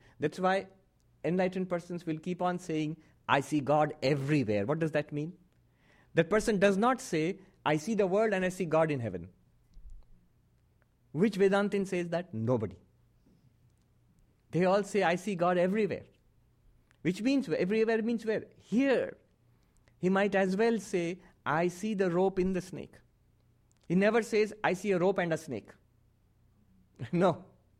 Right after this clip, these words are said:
It is what you consider to be the snake, the, uh, person who knows, he says it's a rope. It's what we consider to be a mass, a changing mass, a physical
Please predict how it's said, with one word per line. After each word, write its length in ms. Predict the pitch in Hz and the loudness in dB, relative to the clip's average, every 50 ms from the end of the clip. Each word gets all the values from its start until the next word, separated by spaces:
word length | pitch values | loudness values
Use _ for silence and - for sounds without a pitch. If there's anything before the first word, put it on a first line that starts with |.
| _ _ _ _ _ _ _ _ _ _ | _ _ _ _ _ _ _ _ _ _
It 160 | - 151 160 | -4 -2 -2
is 120 | 185 175 160 | -2 -2 0
what 240 | 156 175 180 175 143 | 0 -2 -2 -2 -2
you 240 | 151 196 277 302 | 0 2 2 2
consider 400 | 294 302 262 247 - 262 202 214 | 2 0 0 0 -2 -2 -2 -2
to 140 | 202 208 202 | -2 -2 -2
be 100 | 185 180 | -4 -4
the 120 | 165 165 160 | -4 -4 -8
snake, 440 | - - 156 151 147 151 151 - - _ _ _ _ _ _ - 113 113 | -8 -8 -6 -4 -4 -4 -4 -8 -16 _ _ _ _ _ _ -12 -6 -2
the, 600 | 123 135 135 135 135 135 135 135 135 131 131 - - | 0 2 2 2 2 2 2 2 2 0 0 -2 -2
uh, 320 | 117 123 123 120 123 120 117 | 0 0 2 2 2 0 0
person 360 | - 160 156 156 - 170 156 | 0 -2 -4 -2 -2 -2 -2
who 140 | 147 147 147 | 0 0 0
knows, 720 | 139 131 139 165 175 160 147 131 113 104 101 104 - - _ _ _ _ _ _ _ _ _ _ | 0 0 0 2 2 4 4 2 0 -2 -4 -8 -14 -18 _ _ _ _ _ _ _ _ _ _
he 140 | - 131 127 | -4 -4 -2
says 320 | 120 - 131 127 131 123 | 0 0 2 2 2 0
it's 220 | 104 120 120 - 120 | -2 -4 -2 -4 -4
a 60 | 104 | -4
rope. 340 | 95 101 104 87 - - - _ _ _ _ _ _ _ _ _ _ _ _ _ _ | -2 -4 -4 -4 -6 -10 -18 _ _ _ _ _ _ _ _ _ _ _ _ _ _
It's 200 | - 160 160 - | -2 -2 -2 0
what 200 | 143 160 165 151 | 0 0 0 0
we 300 | 147 127 139 196 262 294 | -2 -4 0 0 0 0
consider 460 | - - 226 208 202 208 214 196 190 185 | 0 0 -2 -2 -2 -2 -4 -4 -4 -4
to 160 | 185 180 165 | -4 -4 -4
be 120 | 151 156 147 | -2 -2 -2
a 60 | 131 | -2
mass, 600 | 127 127 143 165 190 185 185 - - - - - - | -4 -4 -6 -4 -6 -6 -8 -10 -16 -20 -20 -12 -10
a 60 | 127 | -8
changing 500 | - - 175 180 190 190 180 185 175 156 | -6 -2 -2 0 0 0 0 0 -2 -2
mass, 260 | 147 139 123 113 - | -4 -4 -4 -6 -6
a 60 | 127 117 | -6 -6
physical 480 | - 156 156 165 151 - 160 151 151 | -4 -4 -4 -6 -4 -4 -4 -4 -4